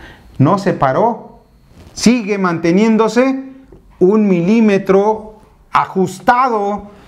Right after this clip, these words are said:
haciendo contacto entre plato y volante. Por lo tanto, en ese momento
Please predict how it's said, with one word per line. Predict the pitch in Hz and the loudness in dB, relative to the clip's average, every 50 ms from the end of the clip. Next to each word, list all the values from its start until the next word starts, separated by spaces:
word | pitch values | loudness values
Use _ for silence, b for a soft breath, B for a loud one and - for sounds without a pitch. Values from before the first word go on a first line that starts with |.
| B B B B B B B - | B B B B B B B -2
haciendo | 143 160 - - 240 277 285 269 262 247 - | -2 -2 0 0 0 0 2 2 2 2 0
contacto | - 196 190 185 190 226 240 240 247 - 226 | 0 -2 -2 2 2 2 2 2 0 -2 -2
entre | 208 190 190 190 180 175 | -2 0 0 0 0 0
plato | 165 - - - - - - 196 220 233 240 233 - - 208 214 233 240 240 - - - - _ | 0 -4 -10 -20 -12 -4 0 2 4 4 2 0 0 0 0 2 0 0 -2 -8 -18 -20 -18 _
y | - 170 165 | -2 0 2
volante. | 156 170 185 185 214 240 247 240 - 220 196 185 190 185 190 B B B B B B B B B B B - _ | 4 4 4 4 4 2 2 -2 -2 0 0 0 0 -4 -8 B B B B B B B B B B B -6 _
Por | - 156 151 | 0 0 2
lo | 165 170 170 | 0 0 0
tanto, | - 226 240 233 214 - - 190 185 190 208 214 - - | 2 2 0 0 -2 -4 -2 0 0 0 0 -2 -6 -6
en | - 147 147 170 | -4 -2 0 2
ese | 214 254 262 269 294 294 | 2 2 2 2 0 2
momento | 262 240 214 185 180 196 202 196 190 190 190 165 160 165 175 170 | 2 2 2 2 2 2 2 0 0 0 0 0 0 0 0 -4